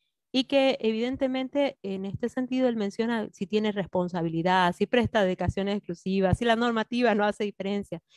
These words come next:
Pero en entendimiento de nuestro Tribunal Constitucional, solamente tienen ciertos beneficios similares o derechos similares a los de planta, pero no se consideran servidores públicos,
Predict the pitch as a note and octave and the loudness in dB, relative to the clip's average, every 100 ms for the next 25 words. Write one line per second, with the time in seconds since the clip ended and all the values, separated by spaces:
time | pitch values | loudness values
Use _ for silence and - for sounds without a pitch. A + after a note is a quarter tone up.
0 | _ _ _ D4+ D#4 D4+ C#4+ A3 A3 G#3 | _ _ _ 4 6 6 4 0 0 0
1 | G3+ G3+ G3+ B3 D#4 - A3 F#3+ E3+ F3 | 0 0 0 0 0 0 0 -2 -4 -6
2 | - D#3+ D#3 F3+ F#3+ A3 A3 A#3 A#3 - | -6 -6 -4 -4 -2 -6 -6 -6 -6 -4
3 | A#3+ F#3 F#3 A#3+ _ _ _ _ _ _ | -4 -4 -6 -8 _ _ _ _ _ _
4 | _ - - D4 D4 C#4 C4+ B3+ A#3+ A#3 | _ 0 4 4 4 2 0 -2 0 -2
5 | A3 - A#3 G3 F3 D#3+ D#3+ D#3+ - G3 | -2 2 2 2 -4 -4 -4 -6 -4 -6
6 | F#3+ A#3+ C#4 - _ _ _ _ _ - | -2 -2 -2 -6 _ _ _ _ _ -2
7 | A#3 G#3 F3+ E3+ F3+ A#3 A#3+ F#3 D#3+ E3+ | 0 2 2 2 2 2 0 0 0 -4
8 | - B3+ C4+ _ _ _ - G#3+ F#3 F3 | -2 -2 -2 _ _ _ -6 -2 0 2
9 | F#3+ A3+ G#3 - F#3 G3+ G3 F3+ E3+ D#3 | 2 0 -6 -4 -2 0 0 0 -2 -2
10 | - D#3+ D#3+ - B3+ _ _ - G3+ G3+ | -2 -2 -4 -2 -4 _ _ -2 2 2
11 | A3+ C4 C#4 A#3+ A3+ F#3 E3+ - D#3+ E3 | 2 4 2 0 -4 -4 -6 -4 -2 0
12 | E3+ E3+ E3+ D#3 D3+ D#3 D#3 A3+ A3+ F#3 | 0 -2 -6 -6 -4 -4 -4 -2 0 0
13 | D3+ - - | -4 -12 -18